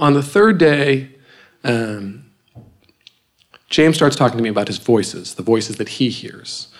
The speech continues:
Um, and he's very candid about this. He hears three distinct voices. He's heard them since he was about sixteen. Um, two of the voices are homicidal.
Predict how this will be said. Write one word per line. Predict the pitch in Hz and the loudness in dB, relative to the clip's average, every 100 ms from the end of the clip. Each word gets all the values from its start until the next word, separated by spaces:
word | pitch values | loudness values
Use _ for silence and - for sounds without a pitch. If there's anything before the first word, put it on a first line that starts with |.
| - - _ - | -20 -20 _ -20
Um, | 117 113 110 - - | -16 -14 -14 -16 -4
and | 117 | 0
he's | 127 | 0
very | 127 127 143 | 2 0 0
candid | - 123 120 | 0 2 2
about | 120 113 110 | 2 0 0
this. | 127 123 | -2 -4
He | |
hears | 117 110 - | -2 -4 -4
three | - 127 | 0 0
distinct | 120 120 120 117 | 0 0 0 0
voices. | - 101 101 - - | -2 -4 -4 -6 -6
He's | 104 | -6
heard | - 110 | -6 -6
them | 107 | -6
since | 98 107 104 | -8 -8 -6
he | 107 | -6
was | 107 101 - - - _ _ | -6 -10 -12 -16 -20 _ _
about | - 101 95 - | -6 -4 -6 -8
sixteen. | - - - - 113 101 95 104 - - - - _ | -12 -12 -12 -8 -6 -6 -8 -14 -20 -20 -20 -20 _
Um, | 120 117 113 110 113 - - | -2 0 -2 -4 -6 -12 -8
two | - 208 208 | 2 6 6
of | 147 | 4
the | |
voices | 131 113 117 110 113 110 107 | 2 2 0 0 -4 -4 -6
are | - 113 | -6 -4
homicidal. | 110 107 101 101 92 98 117 135 | -4 -4 -6 -6 -8 -6 -6 -8